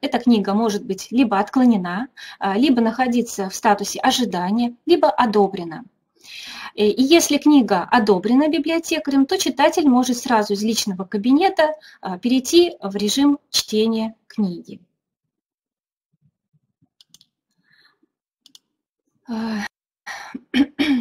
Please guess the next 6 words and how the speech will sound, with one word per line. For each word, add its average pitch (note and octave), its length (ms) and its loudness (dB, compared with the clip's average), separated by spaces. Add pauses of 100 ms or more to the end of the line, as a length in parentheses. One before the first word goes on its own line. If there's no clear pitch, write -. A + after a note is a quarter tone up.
(1400)
в A3 60 -4
личном D#4 360 2
кабинете C4+ 720 4
библиотекаря, A#3+ 960 0 (600)
а, F#3 300 -4
запрос D#4+ 560 -2